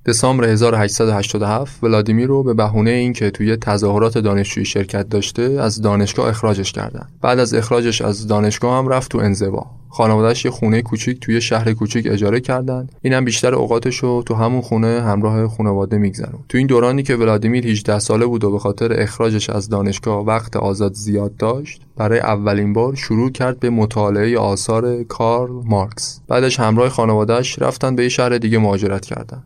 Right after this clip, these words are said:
اونجا ولادیمیر یه گروه کوچیک مارکسیستی تشکیل داد. خیلی کار خاصی نمی‌کردن تو این گروه.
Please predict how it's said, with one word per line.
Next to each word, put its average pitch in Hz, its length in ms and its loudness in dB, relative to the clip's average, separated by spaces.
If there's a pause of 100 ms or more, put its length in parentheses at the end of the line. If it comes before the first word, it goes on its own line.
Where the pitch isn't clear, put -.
اونجا 131 220 2
ولادیمیر 123 560 2
یه 147 80 2
گروه 135 360 0
کوچیک 131 360 -2
مارکسیستی 113 560 0
تشکیل 104 420 -4
داد. - 300 -14 (200)
خیلی 131 240 0
کار 160 200 2
خاصی 156 300 0
نمی‌کردن 104 500 0
تو 107 100 -4
این 101 120 0
گروه. 101 260 -2